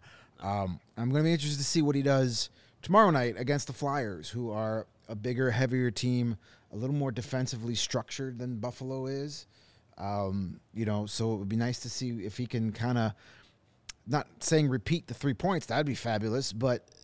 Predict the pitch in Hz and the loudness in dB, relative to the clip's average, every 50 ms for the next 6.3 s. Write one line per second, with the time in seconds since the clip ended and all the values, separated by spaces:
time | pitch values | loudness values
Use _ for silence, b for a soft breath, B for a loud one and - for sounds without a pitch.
0 | - - - 104 101 - 131 117 127 135 156 151 - - - 208 214 - - 147 | -20 -20 -20 -20 -18 -18 -16 -8 0 2 2 4 4 2 0 0 0 0 -2 0
1 | 139 - - 165 165 165 156 113 - - - 156 156 - - 131 127 117 104 101 | 2 2 4 4 4 2 0 -2 -4 0 2 2 2 2 0 0 0 -2 -2 -8
2 | - B B B B B B B B B - 107 107 107 143 147 - - 123 110 | -12 B B B B B B B B B -14 -10 -6 -2 -2 -2 -2 -2 -6 -2
3 | - 160 101 120 107 143 156 156 139 113 - - 151 143 - 147 127 - - 110 | -2 -2 -2 0 2 2 4 4 2 0 0 2 2 2 2 2 0 0 0 0
4 | 113 110 - 107 104 - - - 110 110 110 110 107 107 110 107 104 - - - | 0 0 -2 -4 -6 -6 -4 -4 -2 0 0 2 2 2 0 0 -2 -4 -6 -6
5 | - 104 117 113 110 - 101 - - 120 117 113 110 101 - - - 113 107 107 | -6 -4 -4 -4 -4 -4 -6 -4 -4 -2 -2 -2 -4 -6 -8 -12 -8 -6 -4 -4
6 | 101 92 78 - - - | -4 -4 -8 -10 -14 -20